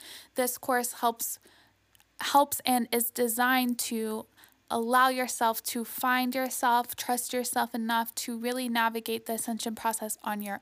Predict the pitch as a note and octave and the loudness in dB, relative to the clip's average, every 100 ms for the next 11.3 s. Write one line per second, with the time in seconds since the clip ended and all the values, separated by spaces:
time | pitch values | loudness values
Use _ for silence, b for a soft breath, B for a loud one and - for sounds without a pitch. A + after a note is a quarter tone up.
0 | - D#4 D#4 D#4+ E4+ B B - C#4+ D4 | 2 4 6 4 -2 B B 0 0 2
1 | D#4 D4+ C4+ C4 C4+ B3+ - B3 A#3 - | 0 0 0 0 -2 -6 -2 -2 -2 -6
2 | - A3+ A3 - B B B B B _ | -4 -2 -2 -6 B B B B B _
3 | - B3 B3 - - B3+ D4 D4 A3+ A#3 | 2 2 -2 -8 -4 2 2 2 0 -2
4 | A3 G#3+ G#3+ G#3+ A3 - G#3 G3 G3 - | -4 -6 -8 -6 -6 -2 0 0 -4 -12
5 | _ _ _ - _ _ _ _ - B3 | _ _ _ -20 _ _ _ _ -8 -4
6 | B3 B3+ B3+ C4 B3+ B3 A#3+ A#3 A3+ A#3 | 0 2 2 0 -4 -4 -2 0 0 -2
7 | A3+ A#3 A3 A3 A3 A3 A3 G#3 G#3+ G#3+ | -2 -4 -4 -4 -4 -4 -2 -2 -2 -2
8 | G#3+ G#3 G#3 - G3+ - G#3 G#3 G#3 - | -4 -4 -6 -4 -4 -6 -6 -8 -8 -6
9 | - D4+ D#4 D#4+ D#4+ B B B B3+ A#3+ | -2 2 2 0 -4 B B B 0 2
10 | A#3+ C4 C4 C4+ C4 C4 B3+ - A#3 A#3 | 2 2 0 -2 -2 0 0 0 0 0
11 | A#3+ A#3 A#3 | -2 0 -2